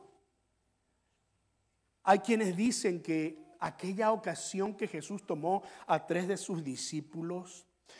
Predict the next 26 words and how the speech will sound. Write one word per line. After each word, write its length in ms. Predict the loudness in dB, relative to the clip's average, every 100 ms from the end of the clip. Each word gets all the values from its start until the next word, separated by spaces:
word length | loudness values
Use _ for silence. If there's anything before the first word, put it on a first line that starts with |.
| -6
y 100 | -2
lo 120 | 0 -2
llevó 640 | -4 0 6 8 6 4
a, 200 | 0 0
a 160 | 0 -2
un 280 | 0 0
monte 840 | 4 4 4 -2 -4 -4 -4 -6 -10 -20 _ -20 -8
y 120 | 0 2
ocurrió 600 | 2 -2 -2 4 8 8
aquella 440 | 6 4 4 4
transfiguración. 1120 | 0 0 -2 -6 -6 -2 0 0 -2 -4 0
¿Ha 40 | 0
leído 340 | 0 0 -2
de 100 | -2
la, 160 | -2 -4 -8
de 100 | -2
la 140 | 0 0
transfiguración? 1500 | -2 -4 -6 -4 -4 -2 -4 -6 -8 -6 -6 -4 -6 -8 -14 -6
El 160 | -2 0
monte 280 | 0 0 0
de 60 |
la 140 | 0 -2
transfiguración. 1000 | -6 -8 -10 -10 -10 -10 -8 -6 -6 -10 -14 2
Pedro, 260 | 4 4
Jacobo 480 | 2 0 0 2 2
y, 180 | 0 -4